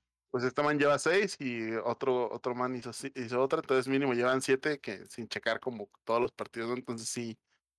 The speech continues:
sí ha sido como esa diferencia gigante, ¿no? Que, y pues sí, le ganaron los Giants,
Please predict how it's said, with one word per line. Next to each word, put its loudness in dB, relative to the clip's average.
sí 2
ha 4
sido 4
como 2
esa 4
diferencia 0
gigante, -2
¿no? 2
Que, -18
y 2
pues 0
sí, 2
le 4
ganaron 4
los 2
Giants, 2